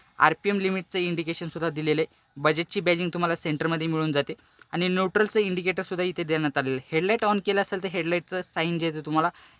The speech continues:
या साईडला मिळतं. आणि overall इंटेरियर जर बघितलं, डॅशबोर्ड जर बघितलं या ऑटो रिक्षाचा तो देखील चांगला आहे आणि स्पीडोमीटर तुम्ही बघू शकता अशा प्रकारे या ऑटो रिक्षाचा मिळतो. मित्रांनो,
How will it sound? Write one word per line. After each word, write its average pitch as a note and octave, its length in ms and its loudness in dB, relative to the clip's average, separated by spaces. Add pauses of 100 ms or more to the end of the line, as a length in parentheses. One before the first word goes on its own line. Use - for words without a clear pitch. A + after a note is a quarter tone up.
(140)
या F3 180 2
साईडला D#3+ 320 0
मिळतं. D3+ 260 -2 (300)
आणि F3 180 -2
overall F#3+ 360 6 (260)
इंटेरियर G3 480 0
जर G3+ 120 -2
बघितलं, F#3 540 0
डॅशबोर्ड D#3+ 380 0
जर F#3 100 2
बघितलं F3 260 0
या E3+ 140 6
ऑटो D#3 200 0
रिक्षाचा D#3 400 -8 (180)
तो D#3+ 80 -2
देखील D#3+ 280 -4 (200)
चांगला D3+ 280 6
आहे D3+ 60 0 (140)
आणि C#3+ 140 -10
स्पीडोमीटर E3+ 440 2
तुम्ही E3+ 220 -4
बघू D#3 140 0
शकता D#3 260 -4 (100)
अशा C#3+ 220 0
प्रकारे D3+ 380 -2 (480)
या E3 100 0
ऑटो D3+ 240 2
रिक्षाचा D3+ 340 -2
मिळतो. D3+ 320 -2
मित्रांनो, - 360 0